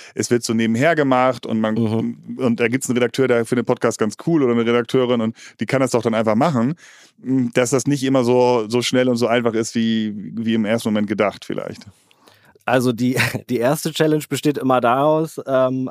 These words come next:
Speaker 2: herauszufinden, wer ist überhaupt Ansprechpartner in, äh, in einem riesigen Medienhaus, ja? Weil klar hast du
Speaker 1: Mhm.
Speaker 2: ChefredakteurInnen und so weiter, ähm,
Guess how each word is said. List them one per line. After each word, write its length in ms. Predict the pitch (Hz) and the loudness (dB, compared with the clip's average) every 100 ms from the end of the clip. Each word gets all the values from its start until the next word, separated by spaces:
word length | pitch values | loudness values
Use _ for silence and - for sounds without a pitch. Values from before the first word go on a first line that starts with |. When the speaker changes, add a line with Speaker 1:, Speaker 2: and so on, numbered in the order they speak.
| - | -8
Speaker 2:
herauszufinden, 1120 | 104 104 110 131 156 - 131 147 135 139 110 | -8 -2 2 2 2 -4 0 2 2 -2 0
wer 320 | 127 151 160 | 2 2 2
ist 260 | 147 - - | -2 -2 -2
überhaupt 500 | 139 135 127 123 - | 0 0 0 -2 -2
Ansprechpartner 880 | 127 147 - 131 - 127 127 120 110 | -4 -4 -4 -6 -2 -2 0 0 2
in, 360 | 120 123 123 - - - - - _ 120 | 2 2 0 -4 -20 -20 -20 -20 _ 0
äh, 420 | 117 113 110 104 | 2 4 2 2
in 260 | 135 135 | 0 0
einem 300 | 139 120 120 | 2 0 0
riesigen 480 | 113 131 123 117 113 | 0 -2 0 0 2
Medienhaus, 600 | 113 113 98 98 92 87 | 2 2 0 -2 -4 -4
ja? 200 | 110 117 | -2 0
Weil 160 | 143 117 | 2 0
klar 260 | 104 123 123 | 0 0 2
hast 140 | 107 | 0
du 60 | 113 | -2
Speaker 1:
Mhm. 40 | |
Speaker 2:
ChefredakteurInnen 1120 | 107 131 - 131 127 113 127 123 127 123 127 | -4 -6 -4 0 0 0 0 0 2 2 2
und 140 | 123 117 | 0 -4
so 160 | 120 | 0
weiter, 440 | 101 107 135 120 110 | 2 2 0 -4 -4
ähm, 280 | 107 107 110 | -2 -2 -4